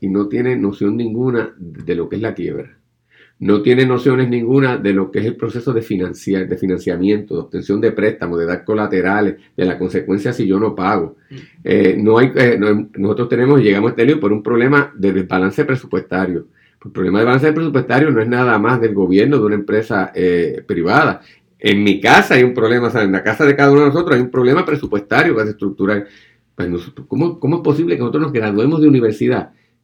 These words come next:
Speaker 1: y no tengamos una noción de lo que es un presupuesto?
Speaker 2: Ujú.
Speaker 1: No tenemos una noción de, de, de, de qué es endeudarse. O sea, si tú no tienes la suerte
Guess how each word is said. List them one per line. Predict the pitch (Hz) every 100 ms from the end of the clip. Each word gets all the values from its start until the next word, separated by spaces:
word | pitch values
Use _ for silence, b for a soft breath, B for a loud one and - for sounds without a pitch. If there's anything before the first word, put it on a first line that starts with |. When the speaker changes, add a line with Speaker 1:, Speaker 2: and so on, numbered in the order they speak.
| _
Speaker 1:
y | - 104
no | 117
tengamos | 175 151 120 151 165
una | 135
noción | 127 113 123 160
de |
lo | 139 107
que |
es | 104
un | 147
presupuesto? | 156 147 - 92 147 151 - - _ _ _
Speaker 2:
Ujú. | 147 135 156 - _ _ _ _ _
Speaker 1:
No | 120 120
tenemos | 135 156 175
una | 170
noción | 170 151 151 156 180 196 B B -
de, | 113 123 117
de, | 117 120 110
de, | 104 113
de | 113 113
qué |
es | 135
endeudarse. | 180 170 127 117 135 151 147 143 _ _ _ _ _ _ _ _
O |
sea, | - 110
si | - 113
tú | 143
no | 180 175
tienes | 190 196
la | 185 175
suerte | 175 175 143 - -